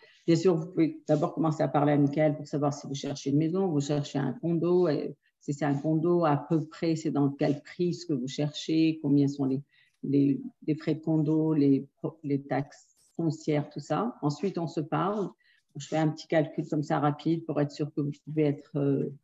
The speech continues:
euh, approuvé. Ensuite, je vous donne un pre-approval. Vous appliquez, ça vous prend dix minutes. Euh, dans les vingt-quatre heures qui suivent, je vous donne votre pre-approval qui est valide pendant quatre mois. Et, et après ça, vous, vous commencez à chopiner, quoi, pour, euh,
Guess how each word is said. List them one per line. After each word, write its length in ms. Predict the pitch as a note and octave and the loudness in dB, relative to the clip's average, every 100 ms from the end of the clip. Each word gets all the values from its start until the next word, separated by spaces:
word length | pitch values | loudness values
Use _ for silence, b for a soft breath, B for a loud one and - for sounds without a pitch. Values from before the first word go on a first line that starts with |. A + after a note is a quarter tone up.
| _ - | _ -4
euh, 340 | C#3+ - - - | -2 -2 -4 -6
approuvé. 800 | D3 C#3+ - D3+ C#3+ F3+ C#4 - b b b _ | -6 -6 -4 0 2 2 0 -4 b b b _
Ensuite, 280 | D#3+ D3 F#3 | -2 0 0
je 80 | D#3+ | 0
vous 80 | E3 | 2
donne 220 | E3 D#3+ | 4 4
un 80 | D3 | 4
pre-approval. 720 | - E3 D3+ D#3 D3 D3 D#3+ D#3+ | 2 2 2 0 -2 0 0 0
Vous 120 | C#3+ | 0
appliquez, 480 | C#3+ - C#3+ D#3+ D#3 | 0 -4 2 2 4
ça 120 | C3+ | 0
vous 120 | C3+ | -2
prend 200 | - C#3+ | 0 2
dix 180 | C#3+ D3 | 4 4
minutes. 600 | D3+ D3 E3 F3+ - - | 4 4 4 0 -4 -8
Euh, 260 | - - - | -6 -6 0
dans 80 | C#3+ | 2
les 100 | D3+ | 4
vingt-quatre 400 | D#3 D3+ D#3+ - | 2 0 -2 0
heures 140 | D#3 | -2
qui 100 | - | -4
suivent, 220 | D3 - D3+ | -8 -6 -4
je 80 | |
vous 80 | D3+ | -2
donne 160 | D3+ D3 | 0 0
votre 160 | C#3 - | -2 -4
pre-approval 600 | D3 C#3 C#3+ C#3+ C#3+ C#3 | -2 -2 -2 0 0 0
qui 140 | C#3+ | -2
est 20 | |
valide 300 | C#3 C#3+ C#3+ C#3 | 0 2 0 -2
pendant 200 | C#3+ C#3 | -4 -4
quatre 320 | C#3 C#3 - | -4 -6 -4
mois. 340 | D3 C#3+ A#3 - _ _ _ _ _ _ F3 | -2 -2 -4 -10 _ _ _ _ _ _ 2
Et, 680 | D#3+ D#3 D#3 D3 D3 C#3+ D3 D3 D3 C3+ D#3 - _ _ | 6 6 6 6 6 4 2 0 -4 -8 -20 -20 _ _
et 120 | E3 | 2
après 260 | D#3 - D3+ | 2 2 -2
ça, 180 | C#3+ D3+ | 0 -2
vous, 220 | D3+ - | -2 -8
vous 140 | C#3 C#3 | -10 -6
commencez 320 | C3+ C#3+ C#3 D3 | 0 0 0 -2
à 60 | |
chopiner, 480 | C#3+ C#3 C#3+ B2 C#3 | -4 -6 0 0 -2
quoi, 240 | - - - | -8 -16 -10
pour, 280 | A#2+ A#2 | -10 -8
euh, 100 | - | -10